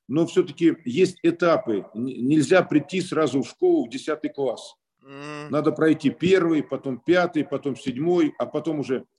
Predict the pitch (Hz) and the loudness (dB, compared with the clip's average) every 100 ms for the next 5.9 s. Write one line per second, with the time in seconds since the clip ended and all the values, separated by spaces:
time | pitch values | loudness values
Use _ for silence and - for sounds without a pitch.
0 | _ - 139 147 131 131 131 170 165 131 | _ -4 0 2 2 2 0 0 0 -2
1 | 131 131 139 135 131 143 - 117 92 _ | -2 -2 -2 -2 -4 -8 -6 -6 -6 _
2 | _ _ _ _ _ _ 117 113 131 147 | _ _ _ _ _ _ -6 -2 2 4
3 | 185 - - 160 185 - - 143 156 151 | 4 0 -6 -4 -4 -4 -6 -2 -2 -2
4 | 175 202 - 165 156 156 170 - 165 165 | -4 -6 -6 -6 -4 -2 -4 -2 -6 -4
5 | 180 175 170 170 151 151 185 196 196 | -6 -4 -2 -2 -2 -4 -2 -2 -4